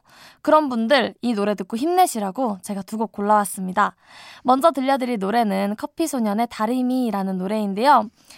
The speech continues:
이 노래는 하루 종일 일한 우리는 되게 많은 사람을 만나고, 어, 없었던 구김이 생기고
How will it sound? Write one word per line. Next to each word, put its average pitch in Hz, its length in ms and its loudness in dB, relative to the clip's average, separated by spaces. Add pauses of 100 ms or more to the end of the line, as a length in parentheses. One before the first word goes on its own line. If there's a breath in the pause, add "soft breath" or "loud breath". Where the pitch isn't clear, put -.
(380 loud breath)
이 277 120 2
노래는 233 920 2 (180)
하루 392 340 2
종일 277 340 0
일한 208 440 0
우리는 202 720 -2
되게 190 200 -6
많은 208 300 2
사람을 226 340 0
만나고, 196 600 0 (580 loud breath)
어, 95 520 -2
없었던 214 460 -4
구김이 214 340 -4
생기고 302 640 0